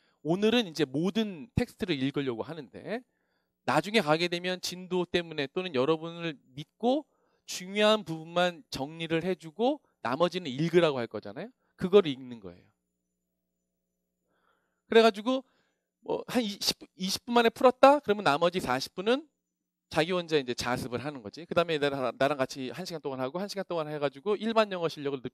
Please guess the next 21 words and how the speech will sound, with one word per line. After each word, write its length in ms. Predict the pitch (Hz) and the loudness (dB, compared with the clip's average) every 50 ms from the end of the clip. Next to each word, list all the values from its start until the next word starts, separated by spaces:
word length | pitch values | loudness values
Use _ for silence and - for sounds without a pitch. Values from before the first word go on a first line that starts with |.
| _ | _
놀린다고 400 | _ 135 135 139 135 131 131 123 | _ -6 -6 -6 -6 -6 -8 -8
치고 360 | 123 - - 185 185 233 277 277 _ _ _ | -8 -10 -10 -8 -8 -8 -8 -10 _ _ _
그다음에 340 | _ - 135 131 135 135 135 | _ -6 -4 -2 0 2 2
여섯 200 | 131 131 - 196 | 2 2 2 0
시부터 260 | 185 202 185 - 190 | -4 -4 -4 -2 -2
일곱 160 | 180 175 180 | -2 -2 -4
시까지는 500 | 175 - - 185 170 185 202 247 285 330 - _ _ _ _ _ _ | -4 -2 -2 -2 0 0 0 0 -2 -2 -6 _ _ _ _ _ _
밥 120 | - 123 | -8 -8
먹어야지. 800 | 135 131 123 110 110 104 95 - - 110 127 170 208 254 247 233 - _ _ _ _ _ _ _ _ _ _ _ _ _ _ _ _ _ _ _ _ _ _ _ _ _ | -4 -4 -4 -2 -2 -4 -4 -8 -12 -10 -6 -2 -2 -2 -2 -2 -6 _ _ _ _ _ _ _ _ _ _ _ _ _ _ _ _ _ _ _ _ _ _ _ _ _
그다음에 220 | _ - 156 147 143 | _ -6 -4 -2 -2
일곱 220 | 160 175 185 185 | 2 2 2 2
시부터 320 | - - 170 - - 180 | 2 0 -6 -6 -2 2
열 120 | 127 123 - | 2 4 2
시까지 420 | - - - 135 123 117 110 98 - _ _ _ _ _ - | 2 2 2 0 0 0 -6 -12 -12 _ _ _ _ _ -6
저는 240 | - 156 160 151 | -4 -4 -2 0
열한 220 | 110 110 135 175 190 | 2 2 4 4 2
시까지 340 | - - 175 156 139 131 117 | 0 -2 -4 -2 -2 -2 -4
여기 140 | 107 107 | -4 -4
학원에 300 | 110 117 165 196 180 151 | -6 -6 -4 -4 -4 -2
매일 280 | 120 120 123 147 160 - | -2 -2 -2 -2 -2 -4
있어요. 360 | 110 - - 101 92 90 90 | -10 -14 -14 -14 -14 -14 -16